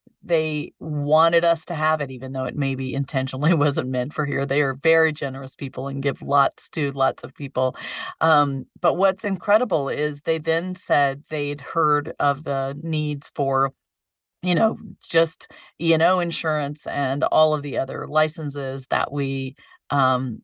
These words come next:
you know, have to pay for. And so they wanted it to go towards that. So Bob and Janie, thank you. You continue to be a blessing to us.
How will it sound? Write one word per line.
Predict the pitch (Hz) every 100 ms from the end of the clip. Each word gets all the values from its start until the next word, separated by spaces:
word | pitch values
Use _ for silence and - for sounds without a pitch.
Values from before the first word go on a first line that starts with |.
| _
you | 160 139
know, |
have | 127 131 -
to |
pay | 151 135
for. | 135 135 135
And | 135
so | 143
they | 139 139
wanted | 139 143
it | 135 -
to | -
go | 139
towards | 139 - 135 -
that. | 139 131 -
So | 165 156 147 - - -
Bob | 196 202
and | 208
Janie, | 196 180 170 165
thank | 156 175 165
you. | 175
You | 165 156 147
continue | 160 147 - 156
to | 151
be | 147 143
a | 143
blessing | 143 139 - 151 143 -
to | - 143
us. | 139 135 143